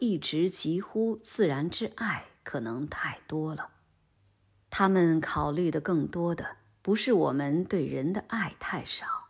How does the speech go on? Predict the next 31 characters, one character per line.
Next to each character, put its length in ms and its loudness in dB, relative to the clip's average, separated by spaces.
而 140 4
是 200 2
我 160 4
们 320 2
对 240 0
人 240 -2
的 80 -4
爱 440 -6
有 380 4
偶 200 -4
像 340 -6
崇 320 -4
拜 320 -4
的 100 -16
危 220 -4
险。 240 -14
在 260 4
每 240 4
一 140 2
位 180 2
妻 360 -2
子、 420 -6
母 200 -2
亲、 440 0
孩 380 -2
子 300 -6
和 260 2
朋 340 0
友 120 -2
身 300 0
上， 260 -4